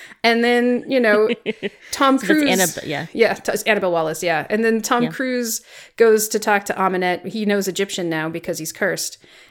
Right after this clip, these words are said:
Speaker 2: Mm-hmm.
Speaker 1: And she's like, "Hey, man, I'm not the bad guy. My daddy didn't love me."
Speaker 2: Mm-hmm.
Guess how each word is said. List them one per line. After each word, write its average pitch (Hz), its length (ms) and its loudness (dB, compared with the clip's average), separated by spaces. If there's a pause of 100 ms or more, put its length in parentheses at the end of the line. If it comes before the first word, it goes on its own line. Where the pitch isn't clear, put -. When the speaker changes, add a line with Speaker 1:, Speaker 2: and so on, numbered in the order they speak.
(140)
Speaker 2:
Mm-hmm. 208 40 0
Speaker 1:
And 190 420 0 (220)
she's 254 180 -8
like, 277 160 0
"Hey, 294 800 -4
man, 285 600 -2
I'm 359 200 0
not 285 240 0
the - 60 -14
bad 240 460 -12
guy. 277 520 -8 (560)
My 254 160 -2
daddy 285 400 0
didn't 311 360 2
love 320 360 0
me." 160 400 -2 (440)
Speaker 2:
Mm-hmm. 220 280 -10